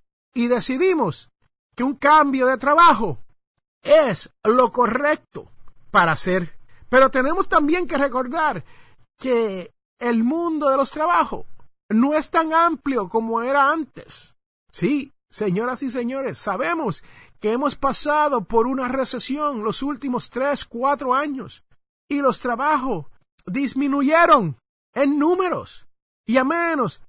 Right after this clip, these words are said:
que usted tuviese una habilidad específica, se hace más difícil conseguir un trabajo. Pero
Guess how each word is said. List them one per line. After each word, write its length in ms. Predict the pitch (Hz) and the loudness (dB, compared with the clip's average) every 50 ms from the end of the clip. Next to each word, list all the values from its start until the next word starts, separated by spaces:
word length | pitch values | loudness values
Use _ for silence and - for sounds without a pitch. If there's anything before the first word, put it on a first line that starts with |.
| - - | -14 -6
que 80 | - | -4
usted 340 | 269 220 - - 294 294 285 | -4 -4 -4 -2 -2 -2 -2
tuviese 720 | 294 311 285 294 302 311 294 269 - - - 214 190 - - | 0 0 0 0 0 0 0 0 -2 -2 -4 -4 -6 -6 -6
una 300 | - 262 277 277 302 285 - | -4 -2 -2 -2 -2 -4 -2
habilidad 880 | - 240 240 247 240 233 226 220 208 233 226 247 285 285 240 165 117 - _ _ _ _ _ _ _ _ - | 0 0 0 -2 -4 -4 -4 -4 -4 -4 -4 -2 -2 -2 -4 -6 -8 -12 _ _ _ _ _ _ _ _ -8
específica, 1000 | 233 233 185 - - 254 254 - - 330 349 285 240 262 202 - - - - _ _ - - _ _ _ _ _ _ _ _ | -6 -6 -4 -2 -2 -2 -2 0 0 -2 -2 -2 -4 -6 -10 -12 -14 -18 -18 _ _ -20 -20 _ _ _ _ _ _ _ _
se 260 | - - - 254 247 | -8 -4 -2 0 0
hace 340 | 240 262 294 277 - 302 262 | 2 0 0 0 -2 -4 -2
más 240 | 240 269 277 233 233 | -2 -2 -4 -4 -6
difícil 760 | 262 - - - 311 339 339 277 - - 226 180 123 - _ _ _ | -8 -8 -6 -4 -2 -2 -2 -2 -4 -6 -8 -10 -10 -12 _ _ _
conseguir 800 | - 247 254 214 - 220 220 220 262 330 359 339 277 196 139 - _ _ - - - _ _ | -4 -4 -4 -4 -4 -6 -6 -4 -2 -2 0 -2 -2 -4 -6 -12 _ _ -20 -20 -20 _ _
un 260 | - 220 254 247 - - | -2 -2 -2 -2 -2 -4
trabajo. 540 | 247 254 233 185 170 147 131 123 120 - _ - - _ - - - - - - - - - - | -4 -2 -2 -2 -4 -6 -8 -8 -10 -14 _ -20 -20 _ -20 -20 -20 -18 -18 -16 -16 -12 -4 0
Pero 320 | 339 339 330 285 202 | 2 2 2 2 0